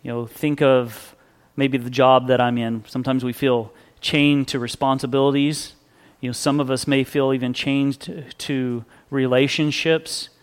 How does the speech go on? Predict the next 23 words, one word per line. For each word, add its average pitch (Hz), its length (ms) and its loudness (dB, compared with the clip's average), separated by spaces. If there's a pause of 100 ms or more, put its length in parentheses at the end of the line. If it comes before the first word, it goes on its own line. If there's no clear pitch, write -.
(400)
Um, 117 480 -2 (800)
there, 135 180 2
there's 143 180 0
a 139 60 0
number 151 300 6
of 135 140 4
different 135 360 -2
things 151 280 0
that 127 120 -2
we 131 120 -4
could 127 240 -6 (200)
feel 147 560 4
like 131 240 0
we're 131 120 0
under 139 300 2
the 123 100 -2
weight 135 580 0 (240)
of 120 180 -4
it. 120 320 -8 (1000)
And 139 400 2 (500)
we 147 320 -4
like 160 300 6
to, 135 520 0